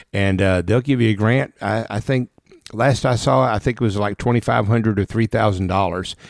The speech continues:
and that will buy a lot of good equipment for your archery team. So let me encourage any, any schools in this area, uh, that are looking for an, another type of sport that can get young people involved that may not be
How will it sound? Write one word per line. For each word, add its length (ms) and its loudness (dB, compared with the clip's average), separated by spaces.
and 160 -2
that 180 -2
will 140 0
buy 360 2
a 120 -6
lot 260 2
of 160 -2
good 240 2
equipment 640 -4
for 200 -4
your 160 0
archery 440 -2
team. 320 -4
So 140 -8
let 100 -2
me 120 -2
encourage 440 2
any, 320 2
any 220 2
schools 460 0
in 100 2
this 180 -2
area, 400 -2
uh, 240 2
that 220 0
are 80 2
looking 340 2
for 480 2
an, 320 -2
another 380 2
type 340 0
of 100 0
sport 480 0
that 160 0
can 180 0
get 220 0
young 240 2
people 340 0
involved 480 2
that 140 -2
may 160 2
not 240 0
be 280 2